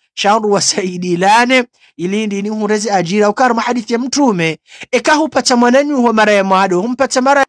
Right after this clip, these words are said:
ya pili. Humpata mara ya raru. Bahi Mwenyezi Mungu utoanzisha sadaka hashilika odo wampata.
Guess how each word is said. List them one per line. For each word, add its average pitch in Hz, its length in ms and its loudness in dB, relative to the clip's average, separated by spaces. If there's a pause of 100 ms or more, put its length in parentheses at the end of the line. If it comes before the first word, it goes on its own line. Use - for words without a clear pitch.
ya 233 120 2
pili. 208 240 -4
Humpata 254 360 -4
mara 285 240 2
ya 247 140 4
raru. 226 520 2 (220)
Bahi 254 220 0
Mwenyezi 349 380 -4
Mungu 311 220 -4
utoanzisha 269 640 0
sadaka 247 380 -2
hashilika 269 480 0
odo 254 240 2 (160)
wampata. 190 600 0